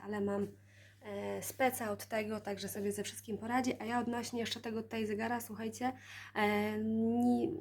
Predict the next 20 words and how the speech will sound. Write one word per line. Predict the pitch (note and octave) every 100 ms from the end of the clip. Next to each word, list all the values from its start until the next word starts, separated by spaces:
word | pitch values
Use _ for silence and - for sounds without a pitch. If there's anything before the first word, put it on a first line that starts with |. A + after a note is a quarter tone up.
| F#3+
wtedy | - B3+
nie | C4+ B3
było | C4
aż | A#3+ -
tak | B3
mocno | B3 B3 B3
widać, | G#3+ C#4+ G#3+ G3+
jak | G#3+
Wam | G3+ G3
pokazywałam, | A3+ A3 G#3+ A3 A3 G#3+ A3+
bo | G#3+
to | G#3+
było | G3+ G#3
wcześniej | G3+ A3+ G3+ B3
rano. | A3+ G#3+ G#3
Teraz, | G#3 G3+
jak | G#3
widzicie, | G3+ - -
już | G#3+ G#3
jest... | A3